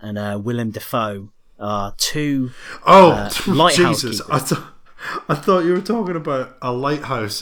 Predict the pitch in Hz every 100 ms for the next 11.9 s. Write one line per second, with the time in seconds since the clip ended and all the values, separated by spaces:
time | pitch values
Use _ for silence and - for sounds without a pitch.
0 | - 117 120 - - - 127 131 - -
1 | 151 131 170 165 120 160 156 123 - 135
2 | 151 135 147 - 156 - 208 147 - 120
3 | - 175 180 147 104 95 - 139 131 -
4 | 147 104 - 135 110 - _ _ _ _
5 | 165 190 151 127 127 117 110 107 107 98
6 | 95 - - 92 90 92 92 - - -
7 | - - 123 113 - 175 165 160 143 143
8 | 120 113 120 - - - - _ 113 113
9 | 156 143 127 - 107 104 104 - - _
10 | - - _ - _ 110 113 110 131 110
11 | 120 113 - 117 110 101 98 95 -